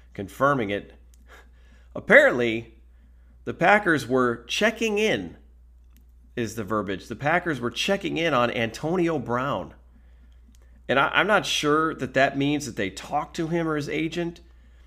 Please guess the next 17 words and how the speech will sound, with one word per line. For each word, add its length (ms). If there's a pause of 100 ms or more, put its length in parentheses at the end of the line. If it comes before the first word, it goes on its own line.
You 80
know, 120
for 220
all 140
we 140
know, 380
that 280
could 180
mean 260
they 120
called 380
the 40
league 240
office 480
to 100
see 220
when 380